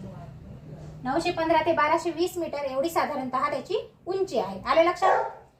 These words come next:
तर एकूण लांबी आहे सोळाशे किमी, परंतु महाराष्ट्रामध्ये त्याची लांबी किती आहे? तर ती आहे चारशे चाळीस किमी. किती आहे? चा-, हा प्रश्न बऱ्याचदा विचारला, आल-, विचारण्यात गेला आहे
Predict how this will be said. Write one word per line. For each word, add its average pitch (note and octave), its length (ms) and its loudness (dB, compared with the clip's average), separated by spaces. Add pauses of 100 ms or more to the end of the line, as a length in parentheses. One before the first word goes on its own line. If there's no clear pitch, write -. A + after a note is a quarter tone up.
(240)
तर E4 80 -6
एकूण F#4 380 -2
लांबी G#4 320 -2
आहे G#4+ 260 2
सोळाशे A#4 340 4
किमी, A#3 280 -8 (500)
परंतु G4+ 460 0 (760)
महाराष्ट्रामध्ये A4 840 4
त्याची G#4+ 240 4
लांबी G4 240 0
किती F#4+ 240 -6
आहे? F#4+ 240 0 (320)
तर C4+ 80 -6
ती E4+ 200 -4
आहे E4 320 2
चारशे D#4+ 640 -2 (180)
चाळीस D#4+ 420 4
किमी. G3+ 200 -16 (140)
किती E4+ 160 -6
आहे? E4 280 0 (520)
चा-, C4+ 200 -4
हा D4+ 160 2
प्रश्न E4 300 -2
बऱ्याचदा D#4 320 -2
विचारला, D#4 460 0 (200)
आल-, B3+ 340 -6
विचारण्यात D#4 380 -4
गेला C#4+ 200 -4
आहे C4+ 220 -2